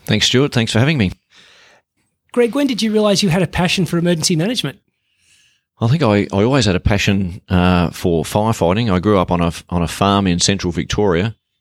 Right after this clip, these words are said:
Speaker 1: Uh, my dad was, uh, the apparatus officer of the brigade for, for a long time when I was little, and then, uh, he did a term as brigade captain.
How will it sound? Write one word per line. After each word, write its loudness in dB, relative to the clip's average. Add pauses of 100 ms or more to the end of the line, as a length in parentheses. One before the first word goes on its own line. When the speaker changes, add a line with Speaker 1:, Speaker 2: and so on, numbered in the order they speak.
(240)
Speaker 1:
Uh, 0
my 0
dad 2
was, 0
uh, 2
the 2
apparatus 2
officer 0
of 0
the 0
brigade -2
for, -2
for -8
a 0
long 0
time 0
when 0
I 2
was 0
little, 2
and 0
then, 0
uh, 2
he 0
did 2
a 2
term -2
as -2
brigade -2
captain. -4